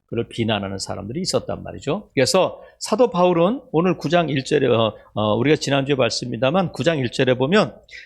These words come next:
"내가 자유인이 아니냐, 사도가 아니냐?" 사도가 맞는데, 왜냐면 "예수 우리 주를 보지 못하였느냐?" 지금 예수님의 제자가 아니다, 예수님이 직접 임명해서 이렇게 베드로나 야고보, 요한을 부른 것처럼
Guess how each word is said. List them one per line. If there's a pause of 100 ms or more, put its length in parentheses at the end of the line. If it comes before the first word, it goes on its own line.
(120)
"내가
자유인이
아니냐,
사도가
아니냐?" (520)
사도가
맞는데,
왜냐면 (280)
"예수
우리
주를
보지
못하였느냐?" (880)
지금
예수님의
제자가
아니다,
예수님이
직접 (120)
임명해서
이렇게
베드로나
야고보,
요한을
부른
것처럼